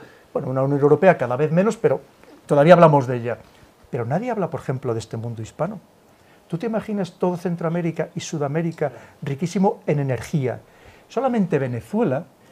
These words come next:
hay que pensar que Venezuela, si unimos las breas pesadas, que hoy en día se pueden refinar de una manera rentable y más al precio que actualmente tiene el petróleo, estamos hablando de, de más del veinticinco por ciento de todas las reservas probadas del mundo, más del veinticinco por ciento.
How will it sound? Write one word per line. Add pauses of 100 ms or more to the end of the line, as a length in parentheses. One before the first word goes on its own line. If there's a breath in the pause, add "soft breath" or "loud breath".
(160 loud breath)
hay
que
pensar
que
Venezuela,
si
unimos
las
breas
pesadas, (340 soft breath)
que
hoy
en
día
se
pueden
refinar
de
una
manera
rentable
y
más (240 loud breath)
al
precio
que
actualmente
tiene
el
petróleo, (340 soft breath)
estamos
hablando
de,
de
más
del
veinticinco
por
ciento (380 loud breath)
de
todas
las
reservas
probadas
del
mundo, (340 soft breath)
más
del
veinticinco
por
ciento.